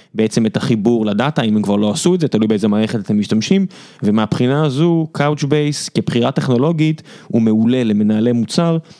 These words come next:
בגלל אותה גמישות במבנה הנתונים, היכולת להוציא גרסאות מהר יותר, בגלל שהמוצר רחב יותר,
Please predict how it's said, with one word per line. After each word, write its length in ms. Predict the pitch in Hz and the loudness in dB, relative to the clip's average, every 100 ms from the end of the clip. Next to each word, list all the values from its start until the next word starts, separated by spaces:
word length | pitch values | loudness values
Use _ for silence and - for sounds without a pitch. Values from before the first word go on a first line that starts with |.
| - | -6
בגלל 320 | 110 120 156 156 | 0 2 2 0
אותה 180 | 151 | 0
גמישות 440 | 139 127 117 160 147 | 0 0 0 0 0
במבנה 400 | 120 110 107 127 | 0 0 0 0
הנתונים, 520 | 123 113 135 170 170 160 - | -2 -2 0 0 0 -4 -8
היכולת 420 | - 107 143 139 - | -2 0 2 0 0
להוציא 240 | 120 131 | 0 0
גרסאות 560 | 123 120 - 120 120 123 | 0 0 0 -2 0 0
מהר 300 | 113 117 123 | 0 0 0
יותר, 380 | 120 120 117 104 | -2 -2 -2 -2
בגלל 180 | 107 101 | -2 0
שהמוצר 420 | - 101 - 104 | 0 -2 -2 -4
רחב 300 | 101 165 160 | -2 -2 0
יותר, 300 | 156 160 151 | 0 0 -2